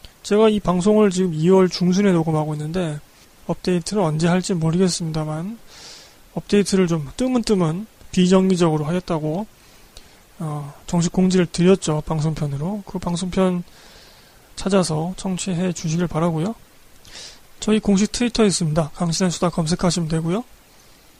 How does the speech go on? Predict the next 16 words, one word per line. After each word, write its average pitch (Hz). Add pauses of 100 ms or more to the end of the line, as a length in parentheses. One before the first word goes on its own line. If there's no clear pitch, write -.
(680)
어, 165
네 170
분이 226
새롭게 202
팔로잉 208
해주셨습니다. 151 (1300)
노뽀야님, 185 (520)
그다음에, 175 (920)
어, 165
티티카카님, 196 (640)
민들레님, 180 (460)
미도리님, 180 (1000)
이렇게 165
네 170
분 196
해주셨네요. 147